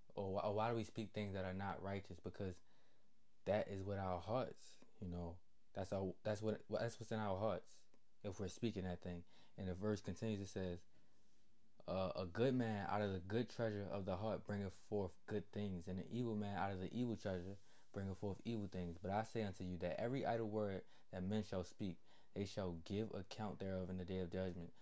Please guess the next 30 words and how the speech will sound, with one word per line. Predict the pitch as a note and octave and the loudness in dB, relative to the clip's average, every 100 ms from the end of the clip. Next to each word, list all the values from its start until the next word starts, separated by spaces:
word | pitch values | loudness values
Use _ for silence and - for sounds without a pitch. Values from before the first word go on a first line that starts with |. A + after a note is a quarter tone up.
| - - | -14 -8
For | |
by | F#2 F#2+ | 0 2
the | F2+ | 2
words | E2+ G2 A2+ A2 | 2 4 4 2
thou | G#2 G2 | 0 0
shalt | F#2 F#2+ | 0 -2
be | F2+ E2+ D2+ | 0 -4 0
justified, | G#2 A2 - G2 F#2 F2 F2 - - - | 2 2 2 -2 0 0 -2 -8 -14 -8
and | G2 | -2
by | F2+ | 0
the | |
words | F2 F#2+ F#2+ F2 | 0 0 -2 0
thou | F#2 F2+ | 0 0
shalt | - F2+ | 0 -2
be | F2+ | -2
condemned." | F2 F2 E2+ G2 E2+ - - - - - - - - | -4 -6 -4 -4 -4 -8 -14 -16 -16 -14 -14 -14 -10
Again, | F2+ D#2+ G#2+ A2 G2 | -8 -2 2 4 4
it's, | F#2 - | 2 0
it's, | F#2 - - | -4 -2 0
it's, | G2+ F2+ - - - | 0 0 -6 -12 -8
it's | - F#2+ F2+ - | -4 -2 -2 4
showing | A#2 A2 | 6 6
clearer | F#2 A2+ A2+ | 4 4 4
and | G#2+ | 4
clearer | G2+ A2 F#2+ F2 | 2 2 2 0
how | G#2+ G#2+ | 0 0
important | F#2 - G#2+ F#2+ | 0 0 0 0
our | F2+ | -2
words | F2 G2 G2+ F2 | 0 0 0 0
is | G2+ G2 F2+ | -2 -2 -2